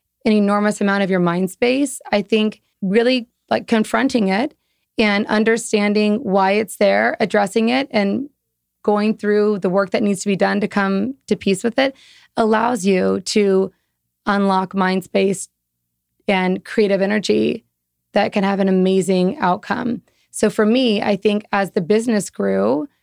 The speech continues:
I didn't, I don't even know when I stopped making sure, 'cause that was part of, that was my job. I have to be this, fit into the clothes, da, da, da. But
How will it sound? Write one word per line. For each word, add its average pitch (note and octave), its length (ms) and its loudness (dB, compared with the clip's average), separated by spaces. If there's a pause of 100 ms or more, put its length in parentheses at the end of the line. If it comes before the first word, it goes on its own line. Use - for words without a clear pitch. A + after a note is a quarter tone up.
(600)
I G#3+ 120 2
didn't, G#3+ 400 -2
I G3+ 80 -2
don't A3 120 2
even G3 180 0
know G3 160 2
when G#3 220 0
I F#3+ 200 0 (680)
stopped - 420 -2
making F#3+ 300 0
sure, G3+ 240 0
'cause G3 140 -4
that G#3+ 80 2
was G#3 120 -2
part B3+ 180 -2
of, B3+ 80 -4
that B3+ 100 0
was C4+ 100 -2
my A3+ 120 2
job. G#3+ 520 -2 (100)
I G3+ 60 0
have F3+ 100 0
to F#3+ 80 0
be F#3+ 60 0
this, C#4 380 -4 (100)
fit G#3+ 100 0
into F3+ 140 0
the F#3+ 100 0
clothes, A#3 400 2
da, G3+ 120 -2
da, G3 80 -2
da. G3 80 0 (280)
But G#3 220 -2